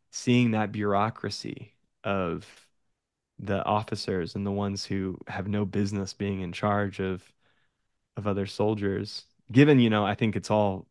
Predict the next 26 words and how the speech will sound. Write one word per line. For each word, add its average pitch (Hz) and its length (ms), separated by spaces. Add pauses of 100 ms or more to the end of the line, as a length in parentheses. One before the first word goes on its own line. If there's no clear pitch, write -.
wrong 104 460
and 92 100
fucked 107 300
up 101 160
in 98 60
the 95 60
first 110 300
place, 98 320 (460)
it 113 120
is, 127 200
like, 104 340
very, 117 320
very 107 220
strange 107 460
to - 60
see, 107 260
like, 101 240
the 101 100
difference 98 440
between, 98 360
like, 87 160
a - 40
true - 280
believer 104 520
who's, 95 340
like, 82 320